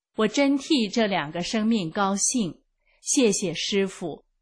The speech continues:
师父加持我正念，给我智慧，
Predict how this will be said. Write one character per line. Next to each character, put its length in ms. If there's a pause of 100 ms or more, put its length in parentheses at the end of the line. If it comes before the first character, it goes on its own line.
师 260
父 260
加 300
持 200
我 200
正 360
念， 360 (140)
给 160
我 180
智 360
慧， 380